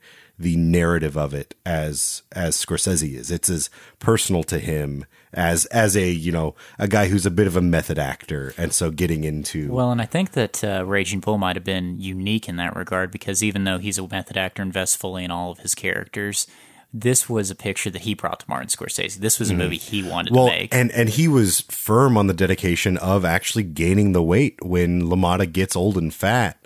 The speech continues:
Speaker 1: Um, I mean, that, that's one of those, because to, let's, let's go ahead and, because I can't resist, tie it into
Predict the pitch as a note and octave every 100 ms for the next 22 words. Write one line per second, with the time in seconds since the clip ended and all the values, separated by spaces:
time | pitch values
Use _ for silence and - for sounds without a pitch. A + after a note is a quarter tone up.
0 | _ G2 F2 E2 D#2 D2+ _ _ - F#2+
1 | G#2 A2+ G#2+ A#2 - A#2 A2 G2+ G2 G2
2 | G2 A#2+ F#2+ - - - - A2 A2 B2+
3 | - C3+ B2 - B2 A#2 G#2+ G2 G2+ G#2+
4 | G2 F2+ - G2 - E2+ E2 G#2 F2+ -
5 | G#2+ G2 F2 F2 F2 - F2+ E2